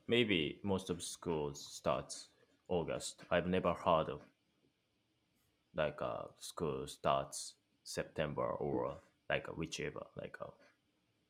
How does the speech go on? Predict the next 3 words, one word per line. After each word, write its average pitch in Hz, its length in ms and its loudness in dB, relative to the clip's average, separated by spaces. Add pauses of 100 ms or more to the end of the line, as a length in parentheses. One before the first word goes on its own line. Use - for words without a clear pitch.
(800)
any 73 480 0 (680)
other 67 420 0 (1200)
months. - 420 0